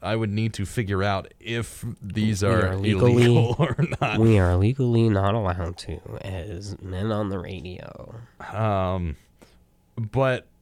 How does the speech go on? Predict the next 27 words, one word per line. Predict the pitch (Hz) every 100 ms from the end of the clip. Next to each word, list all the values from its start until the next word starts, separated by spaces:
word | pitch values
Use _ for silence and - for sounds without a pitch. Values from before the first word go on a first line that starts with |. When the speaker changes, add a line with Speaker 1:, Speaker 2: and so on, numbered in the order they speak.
| _ _ - -
Speaker 1:
it's | 123 151 151 -
out | 131 170 233 135
there. | 147 147 220 202 _ _ _ _ _ _ _ _ _ -
Speaker 2:
Oh, | 135 156
yeah. | 104 107 87 - _ _ _ _ _
Speaker 1:
I, | 113 117 117
I | - 156
would | 180
assume | 156 - 180 214
it's | -
still | - 131
free | - 127 131 117 101 - _ -
because | 120 - 110 - - _
the | -
article | 104 147 151 131
didn't | 117 95 -
talk | - - 120 120 175 - -
about | 147 160 175 - - - - _ _ _ _ -
it | 131 - _ _ _ _ _ _
not, | - 117 123 160 - - 139
like, | 135 123 117
a | 117 120
business | 104 123 127 131 127 - - -
like | 113 110
Atari | 107 110 110 107 110
or | 98 95
Activision | 107 - 120 107 101 110 104